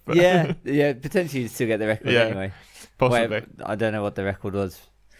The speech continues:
Speaker 1: Uh,
Speaker 2: previously.
Speaker 1: I also don't know. No, I didn't say.
Speaker 2: Or what Guinness told them they had to do, 'cause that,
Speaker 1: Yeah,
Speaker 2: this
Speaker 1: I,
Speaker 2: might be an original.
Speaker 1: I would imagine it was an original one, yeah. Um, but yeah, two thousand nine hundred and ten, so that's pretty good.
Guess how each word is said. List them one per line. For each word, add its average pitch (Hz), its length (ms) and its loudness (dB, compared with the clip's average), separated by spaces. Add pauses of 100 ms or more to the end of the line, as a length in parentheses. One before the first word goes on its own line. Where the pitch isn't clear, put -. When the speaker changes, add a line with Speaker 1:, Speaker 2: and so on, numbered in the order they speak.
(320)
Speaker 1:
Uh, 123 280 2
Speaker 2:
previously. 117 280 -4
Speaker 1:
I - 40 -6
also 120 280 0
don't 110 160 -4
know. 107 220 -4
No, 113 140 -6
I 107 40 -4
didn't 101 220 -8
say. 110 240 2
Speaker 2:
Or - 40 -2
what 101 240 -2
Guinness 98 280 -8
told 98 220 -4
them 92 160 -8
they 90 80 -6
had 92 200 -10
to 92 100 -12
do, 85 180 -6
'cause - 100 -18
that, 92 140 -4
Speaker 1:
Yeah, 110 240 0
Speaker 2:
this 92 80 0
Speaker 1:
I, 95 60 -2
Speaker 2:
might 95 180 -4
be 87 100 -8
an 85 80 -8
original. 85 380 -4
Speaker 1:
I 113 40 2
would 107 140 -4
imagine 101 340 -6
it - 120 -8
was - 120 -14
an - 100 -12
original 95 420 -8
one, 98 160 -4
yeah. 110 300 -4 (600)
Um, 101 280 0
but 117 120 -2
yeah, 117 120 2
two 151 200 -2
thousand 135 300 0
nine 135 180 0
hundred 131 220 -4
and 135 100 -4
ten, 117 280 -2
so 131 80 -8
that's 139 100 -10
pretty 294 260 -2
good. 135 220 -4